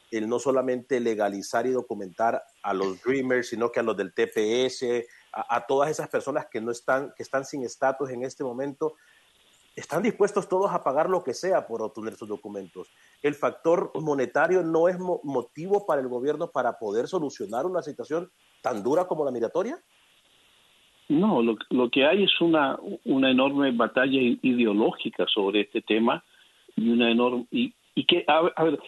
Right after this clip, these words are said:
Speaker 2: la ley de inmigración está vigente desde la, desde mil novecientos sesenta y ocho, desde la época de Lyndon Johnson.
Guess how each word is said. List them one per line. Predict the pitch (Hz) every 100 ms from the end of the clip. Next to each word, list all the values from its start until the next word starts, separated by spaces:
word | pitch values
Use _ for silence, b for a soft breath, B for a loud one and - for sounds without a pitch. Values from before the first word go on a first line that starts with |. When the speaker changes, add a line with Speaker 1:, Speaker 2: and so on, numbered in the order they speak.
| - -
Speaker 2:
la | 147
ley | 180 226
de |
inmigración | 247 190 160 151 135 170 143 - _ -
está | - 160
vigente | 147 123 151 143 131
desde | 117 104 110
la, | 101 -
desde | 113 107
mil | 110 123
novecientos | 120 - 120 127
sesenta | 110 - 107 113
y | 101
ocho, | 123 - 95
desde | 95 - -
la | 98
época | 113 113 -
de | 95 95
Lyndon | 104 101 95
Johnson. | 110 101 - -